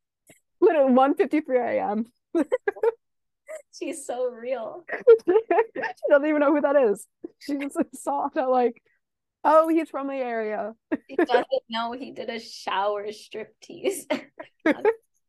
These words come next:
Speaker 1: I think it's okay if she doesn't know that. Like, no offense to you, no offense to him, but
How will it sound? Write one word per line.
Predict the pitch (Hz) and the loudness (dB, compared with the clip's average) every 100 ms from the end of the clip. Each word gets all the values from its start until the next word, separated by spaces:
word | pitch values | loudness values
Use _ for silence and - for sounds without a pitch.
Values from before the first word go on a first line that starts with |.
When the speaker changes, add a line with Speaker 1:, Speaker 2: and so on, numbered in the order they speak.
| 453 - - | -14 -8 -2
Speaker 1:
I | 277 | 0
think | 233 | 0
it's | 226 | 0
okay | 214 - | -2 -10
if | - | -10
she | |
doesn't | 170 175 | -8 -6
know | 175 175 | -6 -4
that. | 175 | -2
Like, | 165 185 | -2 -2
no | 175 | -4
offense | 185 175 180 - | -2 -4 -6 -10
to | 220 | -4
you, | 185 175 180 170 | 0 0 0 -4
no | 175 | -6
offense | 170 180 165 | -8 -8 -6
to | |
him, | 226 180 165 - | -6 -6 -8 -8
but | - - | -10 -10